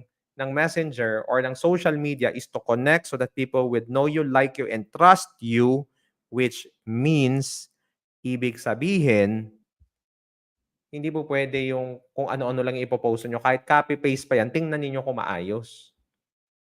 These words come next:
Sa dami po ng mga tinitraining ko ng mga network marketing teams, I'm actually, may, may mga nag-ano sa akin, may mga nag-a-ask, even outside my company, no? I'm not, I, I'm not actually ayoko lang, ano, hindi ako nagte-training sa within our,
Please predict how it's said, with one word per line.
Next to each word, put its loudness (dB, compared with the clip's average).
Sa -10
dami 4
po -2
ng 0
mga 0
tinitraining 0
ko -2
ng 0
mga -2
network -4
marketing -4
teams, -10
I'm -6
actually, -2
may, -4
may -2
mga 0
nag-ano 0
sa -2
akin, -6
may -4
mga -4
nag-a-ask, 0
even 4
outside 0
my -2
company, -4
no? -8
I'm 2
not, 2
I, 2
I'm 2
not 0
actually -2
ayoko 6
lang, 4
ano, 0
hindi 2
ako 8
nagte-training -2
sa 0
within -2
our, -2